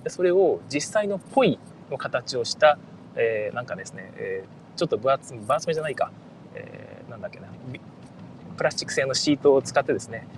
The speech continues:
えー、丸いカードの下にこう差し込んでバーッとめくると。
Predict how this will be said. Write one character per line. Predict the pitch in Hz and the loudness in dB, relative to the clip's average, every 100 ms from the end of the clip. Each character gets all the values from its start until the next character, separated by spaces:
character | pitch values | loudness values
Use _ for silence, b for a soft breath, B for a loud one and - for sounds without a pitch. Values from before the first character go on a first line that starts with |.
| - - - | -18 -16 -16
え | - - - | -16 -14 -6
ー、 | - | 2
丸 | 143 160 | 4 6
い | |
カ | 147 165 | 4 2
ー | |
ド | 127 | 0
の | 104 | -6
下 | - | -8
に | 135 | -6
こ | 117 | -6
う | |
差 | - 135 | -4 -4
し | - | -2
込 | 190 | 0
ん | 156 | 2
で | 143 | 2
バ | 117 - | 4 2
ー | 180 | 2
ッ | |
と | - 160 | 0 2
め | 143 | 2
く | - | -2
る | 135 | -4
と。 | - | -6